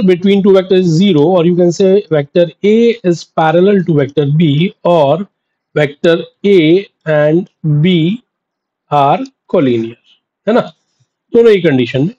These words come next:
collinear है। दोनों ही condition में क्या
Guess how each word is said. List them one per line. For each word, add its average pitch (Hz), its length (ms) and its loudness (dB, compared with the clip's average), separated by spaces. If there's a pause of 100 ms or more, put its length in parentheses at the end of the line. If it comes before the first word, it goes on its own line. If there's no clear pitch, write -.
(140)
collinear 147 360 2
है। 269 160 -2 (360)
दोनों 247 320 4
ही 285 140 2
condition 180 500 0
में 214 180 2 (100)
क्या 196 140 2